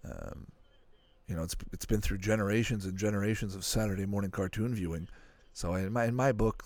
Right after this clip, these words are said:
this is for everybody. This one goes out to the fucking world.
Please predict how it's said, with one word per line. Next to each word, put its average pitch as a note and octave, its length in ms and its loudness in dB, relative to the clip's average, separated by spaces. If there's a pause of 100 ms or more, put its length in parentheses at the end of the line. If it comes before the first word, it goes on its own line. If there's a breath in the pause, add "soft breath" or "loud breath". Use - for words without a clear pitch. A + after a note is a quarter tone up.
(300)
this - 160 2
is - 20 -2
for E2+ 140 2
everybody. - 440 -6 (400 soft breath)
This A2+ 160 2
one A#2 120 2
goes G2+ 220 6
out F#2 180 6
to G2 80 -4
the - 80 -6
fucking - 340 2
world. - 380 -6